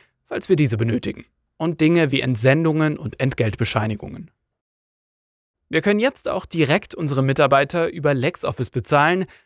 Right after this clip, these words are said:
nachdem wir die Lohnabrechnung abgeschickt haben. Hier sehen wir alle unsere Mitarbeiter aufgeteilt auf die Monate, wo wir den Namen,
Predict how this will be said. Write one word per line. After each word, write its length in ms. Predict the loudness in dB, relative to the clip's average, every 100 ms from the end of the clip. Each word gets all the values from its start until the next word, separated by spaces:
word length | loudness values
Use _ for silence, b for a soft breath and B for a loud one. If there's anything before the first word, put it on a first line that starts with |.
| b
nachdem 320 | -10 -4 0 2
wir 80 |
die 80 | 2
Lohnabrechnung 720 | 2 2 0 0 -2 -2 -6
abgeschickt 520 | -6 -2 -2 0 -2 -4
haben. 280 | -6 -6 -18 _ _ _ _ _ _ _ _
Hier 160 | -2 2
sehen 180 | 4 4
wir 140 | 2
alle 180 | 2 2
unsere 220 | 2 2
Mitarbeiter 680 | 2 4 4 4 2 0 0
aufgeteilt 540 | -4 -4 -2 -2 -2
auf 120 | -6
die 100 | -8
Monate, 680 | -2 0 0 2 4 2 0 b b b
wo 140 | -4 0
wir 80 |
den 160 | 2 2
Namen, 520 | 4 4 4 0 -6